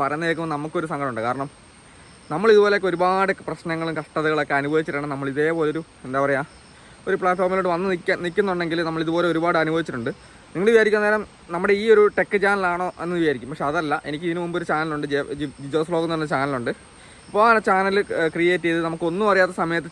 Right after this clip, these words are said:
ചെയ്തു വന്നതാണ്. അപ്പോൾ അതിൻ്റേതായ കഷ്ടതകളും പ്രശ്നങ്ങളൊക്കെ നമുക്കറിയാം. ഓക്കെ, ഇപ്പം നമ്മുടെ ജെ ഫോട്ടെക് ചാനൽ പെട്ടെന്ന്, ഏഹ്, ഏഹ്, റീച്ചായി അത്യാവശ്യം, ആ, വ്യൂവേഴ്സൊക്കെ ഉണ്ടെന്ന് പറഞ്ഞാലും നമ്മുടെ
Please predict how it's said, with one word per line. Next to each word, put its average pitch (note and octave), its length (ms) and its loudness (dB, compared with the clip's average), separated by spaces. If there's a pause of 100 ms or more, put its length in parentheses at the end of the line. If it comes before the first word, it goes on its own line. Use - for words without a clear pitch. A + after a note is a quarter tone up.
ചെയ്തു E3 260 2
വന്നതാണ്. D3 280 -2
അപ്പോൾ E3 160 -2
അതിൻ്റേതായ G3+ 440 0
കഷ്ടതകളും F3 520 -2
പ്രശ്നങ്ങളൊക്കെ E3 460 -4
നമുക്കറിയാം. D#3+ 460 -2 (280)
ഓക്കെ, C#3 160 -6 (540)
ഇപ്പം A#3+ 180 0
നമ്മുടെ A3+ 260 2
ജെ G3+ 140 6
ഫോട്ടെക് G#3 320 2
ചാനൽ F3+ 320 0 (160)
പെട്ടെന്ന്, G3+ 380 -2 (180)
ഏഹ്, D#3+ 140 0 (160)
ഏഹ്, D#3 180 0
റീച്ചായി D#3+ 400 0
അത്യാവശ്യം, E3 340 -4 (120)
ആ, - 20 -4 (220)
വ്യൂവേഴ്സൊക്കെ E3+ 400 -2
ഉണ്ടെന്ന് D#3 260 -6
പറഞ്ഞാലും C3 320 -4 (540)
നമ്മുടെ F3+ 200 2